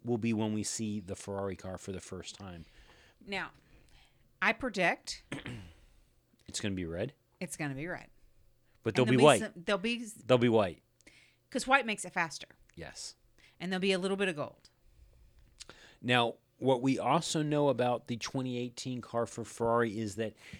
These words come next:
Speaker 1: it has passed the F I A frontal crash test. Uh, the car, internally known as the six six nine,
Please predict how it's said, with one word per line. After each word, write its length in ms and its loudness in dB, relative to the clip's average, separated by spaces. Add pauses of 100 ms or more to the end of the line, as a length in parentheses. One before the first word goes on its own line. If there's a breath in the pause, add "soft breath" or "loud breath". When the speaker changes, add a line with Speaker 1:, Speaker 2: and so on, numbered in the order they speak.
(100)
Speaker 1:
it 160 -4
has 200 -4
passed 560 -8
the 180 -8
F 200 -10
I 100 0
A 180 0
frontal 380 -10
crash 340 -6
test. 420 -8 (560 loud breath)
Uh, 220 -4
the 120 -12
car, 460 2
internally 720 -2
known 360 -2
as 240 -4
the 160 -4
six 380 -4
six 340 -4
nine, 420 -4